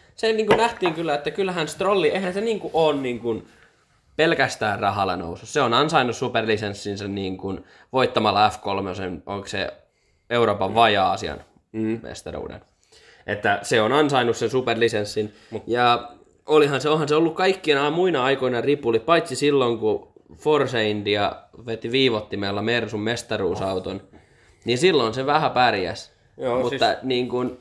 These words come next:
Speaker 1: kuka ei olisi pärjännyt sillä ylidominoivalla autolla?
Speaker 2: Muistetaan esimerkiksi Turkki kaksituhatta kaksikymmentä, sateinen aikaa jo.
Speaker 1: Mm.
Speaker 2: Trolli veti paalupaikan.
Speaker 1: Kyllä.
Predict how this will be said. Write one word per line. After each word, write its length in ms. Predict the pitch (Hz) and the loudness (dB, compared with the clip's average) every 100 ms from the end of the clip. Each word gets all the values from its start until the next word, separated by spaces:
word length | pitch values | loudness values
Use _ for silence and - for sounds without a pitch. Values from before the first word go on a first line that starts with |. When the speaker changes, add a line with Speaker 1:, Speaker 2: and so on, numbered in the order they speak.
| _ | _
Speaker 1:
kuka 320 | - 170 139 | -4 2 2
ei 300 | 139 156 147 | 6 4 4
olisi 420 | 127 110 101 104 - | 2 0 -2 -6 -2
pärjännyt 560 | 110 107 101 92 85 - | 0 2 0 -2 -8 -8
sillä 340 | 104 98 98 | -6 -4 -4
ylidominoivalla 1000 | - 117 110 104 92 71 67 65 65 82 | -2 -2 -2 -4 -6 -6 -8 -10 -10 -12
autolla? 380 | 92 62 85 - - _ _ | -10 -10 -12 -18 -20 _ _
Speaker 2:
Muistetaan 560 | 110 95 98 98 101 101 | -10 -8 -6 -2 0 0
esimerkiksi 560 | 104 98 95 92 - _ _ _ _ _ - - - - - _ _ _ - | -2 -2 -4 -10 -20 _ _ _ _ _ -20 -20 -20 -20 -20 _ _ _ -6
Turkki 480 | 139 123 104 - | 0 0 -2 -4
kaksituhatta 460 | 104 113 - - - | -4 -4 -4 -12 -8
kaksikymmentä, 640 | - 110 - - 95 - _ _ _ _ _ _ _ _ - | 0 0 0 -14 -16 -16 _ _ _ _ _ _ _ _ -4
sateinen 720 | 135 127 110 104 95 92 82 - - - - - _ _ _ - _ _ - _ - | -2 0 2 0 0 -4 -6 -6 -4 -4 -8 -20 _ _ _ -20 _ _ -20 _ -2
aikaa 440 | 117 110 98 95 | 0 2 0 -2
jo. 120 | 92 95 - _ | -4 -10 -20 _
Speaker 1:
Mm. 140 | 117 | -4
Speaker 2:
Trolli 260 | 143 135 113 | 2 2 2
veti 200 | 113 - | -2 -4
paalupaikan. 680 | - 120 92 - 95 76 82 _ _ - | -4 -2 -2 -6 -12 -12 -18 _ _ -10
Speaker 1:
Kyllä. 260 | 151 113 | -6 -4